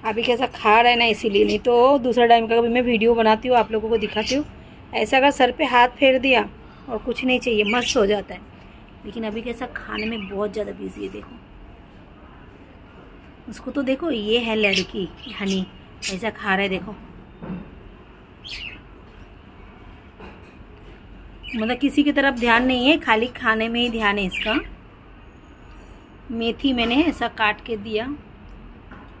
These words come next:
टुकड़ा टुकड़ा कर, जैसे हम लोग मतलब सब्जी बनाने के लिए काटते हैं ना, साफ करके, ये साफ करके cutting करके दिया मैंने। और इसको देखो, बनी,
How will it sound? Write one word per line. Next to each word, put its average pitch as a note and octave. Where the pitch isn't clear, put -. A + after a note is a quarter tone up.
टुकड़ा A#3+
टुकड़ा A3
कर, G#3+
जैसे A3
हम A#3
लोग A3
मतलब A3+
सब्जी A3+
बनाने G#3+
के G#3
लिए A3+
काटते A3
हैं C#4
ना, C#4+
साफ -
करके, G#3
ये A#3
साफ G3+
करके G#3+
cutting G3+
करके G3
दिया B3+
मैंने। C#4+
और G3
इसको G#3+
देखो, G#3+
बनी, C#4+